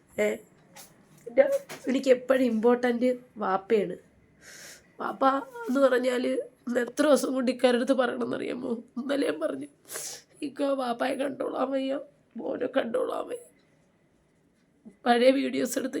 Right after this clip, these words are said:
ഞാൻ നോക്കും. എൻ്റെ ഉമ്മാരെ വാപ്പാരെ പ്രൊഫൈലിൽ, WhatsApp-ൻ്റെ പ്രൊഫൈലിൽ വാപ്പാണ് കിടക്കണം. എപ്പോഴും എടുത്ത് വെച്ച് നോക്കും. സോഷ്യൽ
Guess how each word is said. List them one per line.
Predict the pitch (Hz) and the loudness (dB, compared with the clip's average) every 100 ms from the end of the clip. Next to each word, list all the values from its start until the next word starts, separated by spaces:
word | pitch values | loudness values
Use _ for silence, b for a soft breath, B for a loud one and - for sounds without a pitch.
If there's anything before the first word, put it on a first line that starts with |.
| 294 | -6
ഞാൻ | - | -8
നോക്കും. | - - - 247 285 - - - - - - _ _ _ _ _ _ B B B - 262 | -6 -6 -6 -6 -8 -8 -20 -18 -16 -16 -18 _ _ _ _ _ _ B B B -8 -2
എൻ്റെ | 240 240 | 0 0
ഉമ്മാരെ | 226 226 233 | 0 4 4
വാപ്പാരെ | 226 220 226 226 | 4 2 2 0
പ്രൊഫൈലിൽ, | 240 220 196 226 226 233 262 B B B - | 0 0 0 0 0 -2 -6 B B B -4
WhatsApp-ൻ്റെ | 214 208 226 214 233 233 | -2 -2 -4 -2 -4 -2
പ്രൊഫൈലിൽ | 220 214 233 220 240 | -2 -2 0 0 2
വാപ്പാണ് | 208 208 233 226 233 | 2 2 0 0 0
കിടക്കണം. | 214 190 233 - _ - 226 | -4 -8 -10 -14 _ -18 -12
എപ്പോഴും | 247 196 - 294 269 | -12 -12 -6 -2 -2
എടുത്ത് | 262 - | -2 -8
വെച്ച് | - 403 | -8 -12
നോക്കും. | 440 453 466 _ _ _ _ _ _ _ _ _ _ _ _ _ _ _ _ _ _ _ _ _ _ _ _ _ _ _ _ _ _ _ _ _ - B B B B - - | -8 -8 -8 _ _ _ _ _ _ _ _ _ _ _ _ _ _ _ _ _ _ _ _ _ _ _ _ _ _ _ _ _ _ _ _ _ -20 B B B B -20 -2
സോഷ്യൽ | 277 262 277 | 2 4 2